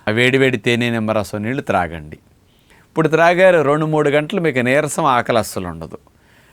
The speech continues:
మళ్ళా మధ్యలో మంచినీళ్ళు తాగుతూ ఉండండి. తేనీళ్ళు తాగిన ఒక గంట తర్వాత నుంచి మళ్ళీ ఆకలేసేదాకా నీరసం అనిపించినంత వరకు తేనీళ్ళు దాని జోలికి వెళ్ళక్కర్లా.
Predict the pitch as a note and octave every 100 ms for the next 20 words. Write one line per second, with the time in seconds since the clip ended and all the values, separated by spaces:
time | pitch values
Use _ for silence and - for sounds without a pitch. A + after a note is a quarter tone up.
0 | _ - A2 D3 E3 D3 C#3+ D#3+ D3+ C3+
1 | D3 C#3 C#3 C3+ C3+ C#3 C3+ B2+ B2 D3+
2 | - _ - B2 A#2+ A#2+ A2+ A2+ A2 G#2+
3 | G#2+ G2+ G#2+ G#2 G2+ G2+ G2 G2 B2+ -
4 | _ _ - G2+ B2+ B2 A#2+ A2+ A#2+ A2+
5 | A2+ A2 A2+ B2+ F#2 - - - - A2
6 | A2+ - G#2+ G2+ G#2 G2 G2+ G2 F#2 A2+
7 | E3 C3 G#2+ A#2 G#2+ G#2+ G#2 G2+ F#2+ G2+
8 | G#2+ G#2+ E2+ D#2+ - E2